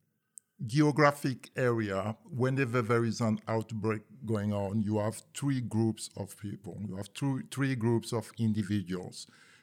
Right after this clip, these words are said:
You have individuals who are susceptible, you have individuals who are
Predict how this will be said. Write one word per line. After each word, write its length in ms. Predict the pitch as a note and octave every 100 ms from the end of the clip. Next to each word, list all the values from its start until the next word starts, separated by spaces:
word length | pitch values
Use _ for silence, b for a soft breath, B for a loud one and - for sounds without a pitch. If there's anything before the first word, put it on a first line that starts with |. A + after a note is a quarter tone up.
| -
You 140 | G#2+
have 180 | A2 F#2+
individuals 640 | G2 G2+ B2 B2+ B2+ A2
who 140 | A2 A2+
are 140 | F#2+
susceptible, 800 | - - - D#3+ F3 F#3 G3+ F#3+ b b b G2
you 140 | G#2
have 160 | G#2 G#2
individuals 680 | G2+ A2 A#2 A2 G#2+ F#2
who 160 | G#2+ G#2+
are 200 | F#2